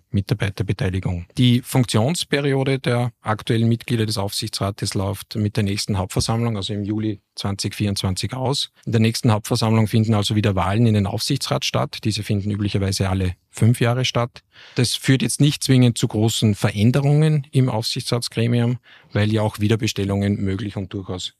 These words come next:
üblich sind. Vielleicht darf ich noch mal kurz zusammenfassen, die Struktur der Unternehmensführung der Voestalpine A G. Die Aktionäre wählen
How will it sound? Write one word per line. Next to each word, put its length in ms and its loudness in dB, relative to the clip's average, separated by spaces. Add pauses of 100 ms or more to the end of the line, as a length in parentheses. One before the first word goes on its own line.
üblich 340 -8
sind. 360 -10
Vielleicht 240 0
darf 140 2
ich 100 0
noch 80 4
mal 300 2
kurz 260 -2
zusammenfassen, 760 0
die 100 2
Struktur 580 2
der 140 2
Unternehmensführung 960 0 (460)
der 60 2
Voestalpine 640 2
A 60 -2
G. 300 0 (540)
Die 120 2
Aktionäre 600 2
wählen 420 0